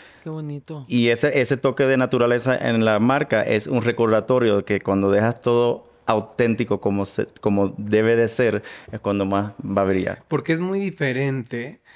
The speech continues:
Speaker 3: cuando tú cargas en la mano una piedra natural,
Speaker 1: Ujú.
Speaker 3: una piedra de verdad, a una resina que parece piedra.
Speaker 1: Sí.
Speaker 3: ¿Me entiendes? Entonces, la experiencia empieza ahí,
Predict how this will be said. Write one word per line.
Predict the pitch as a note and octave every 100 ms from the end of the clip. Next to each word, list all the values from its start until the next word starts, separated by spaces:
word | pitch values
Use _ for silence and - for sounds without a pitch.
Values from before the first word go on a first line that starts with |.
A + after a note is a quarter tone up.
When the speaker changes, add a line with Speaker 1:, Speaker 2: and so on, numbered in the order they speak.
| _ _
Speaker 3:
cuando | B2+ A#2 A2+
tú | C3+ -
cargas | C#3+ C#3 C#3+ C#3+ -
en | B2
la | A#2
mano | B2+ C3 A#2+ A#2+ -
una | C#3 C3 C3
piedra | C3+ B2+ C3
natural, | B2 A2+ B2 C3 D#3+ A#3 - _ -
Speaker 1:
Ujú. | C3 -
Speaker 3:
una | C3+ C3
piedra | C3+ C3 C3
de | B2
verdad, | A2+ A2 C#3 G3+ - _ _ _ _ - _ -
a | C3 D3 F#3+ - _
una | - C3 B2 C3 A#2 A#2 _ -
resina | A#2 G#2+ - C#3 C#3 B2+ B2 A#2+
que |
parece | A2 A2+ A2 A2
piedra. | - D3+ D3 C#3 C3 B2+ B2
Speaker 1:
Sí. | D3+ C3 - _ -
Speaker 3:
¿Me | B2+
entiendes? | C#3+ B2+
Entonces, | D3 D3 E3 D3+
la | C#3
experiencia | C3 - _ - B2+ D3 D3 D#3+
empieza | D3+ D3 C3 B2
ahí, | A2+ G2 -